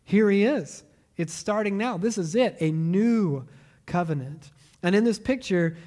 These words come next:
Jesus, get the gravity of this, Jesus understands himself to be the one who is capable of enacting the covenant with the humanity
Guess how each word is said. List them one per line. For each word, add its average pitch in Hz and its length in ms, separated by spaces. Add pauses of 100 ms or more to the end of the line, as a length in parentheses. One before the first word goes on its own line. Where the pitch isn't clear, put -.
(100)
Jesus, 196 520 (100)
get 240 220
the 196 80
gravity 185 460
of 147 100
this, 143 180
Jesus 220 460
understands 180 640
himself 196 920 (400)
to - 100
be 185 200
the 214 120
one 196 220
who 175 160
is 160 140
capable 180 600
of 143 180
enacting 180 480
the 151 80
covenant 156 460
with 147 140
the 143 80
humanity 139 680